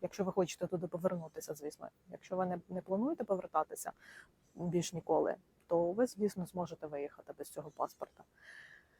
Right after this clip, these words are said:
Далі. Чому я тут? М, тому що з часом в моєму житті відбулося декілька трансформацій,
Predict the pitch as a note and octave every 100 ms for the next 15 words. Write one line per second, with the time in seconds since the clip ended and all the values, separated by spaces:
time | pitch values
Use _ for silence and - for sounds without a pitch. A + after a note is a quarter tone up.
0 | _ _ _ _ _ _ _ _ _ _
1 | G#3 G#3 E3 - - - - A3 A#3 D4
2 | A3+ - - - - _ _ _ _ -
3 | F3+ F3 E3+ F3+ - _ _ - - _
4 | C4 D4+ G4+ - D#4 D4 D4 D#4 - _
5 | _ - G#3 - - F4+ - D4 C#4 A3
6 | A#3 C4+ A#3+ A#3 D#4+ - - G3+ G3+ G#3+
7 | A3+ A3 F#3 F3 F#3 F#3+ F#3+ F3 - -
8 | A3+ - - B3 C4 F4 E4+ - C4+ C4
9 | C4